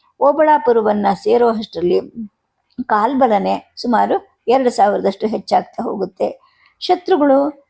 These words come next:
ಯಾವ ಪಾಪವನ್ನು ಮಾಡ್ದ ರೈತರು ಮನೆ ದೇವ್ರು ಅಂತ ಪೂಜಿಸ ಮಾಡಂತಹ ಹಸು ಹೋರುಗಳನ್ನ ಹಿಡಿದಿದ್ದಾರೆ ಅನ್ನೋ ಸುದ್ದಿ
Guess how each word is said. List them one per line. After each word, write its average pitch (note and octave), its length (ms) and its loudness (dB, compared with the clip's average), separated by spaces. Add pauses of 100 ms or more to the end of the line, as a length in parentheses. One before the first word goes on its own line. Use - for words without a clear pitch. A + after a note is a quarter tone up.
(140)
ಯಾವ A#3 360 2
ಪಾಪವನ್ನು C#4 680 2
ಮಾಡ್ದ G#3+ 400 0 (720)
ರೈತರು C4 420 2
ಮನೆ A3 240 0
ದೇವ್ರು G#3+ 340 2
ಅಂತ G3+ 160 -2 (120)
ಪೂಜಿಸ G3+ 420 -4
ಮಾಡಂತಹ F#3 800 0
ಹಸು C#4+ 300 -2
ಹೋರುಗಳನ್ನ A3 560 2
ಹಿಡಿದಿದ್ದಾರೆ G#3 680 2
ಅನ್ನೋ G#3+ 380 -4
ಸುದ್ದಿ C4+ 540 0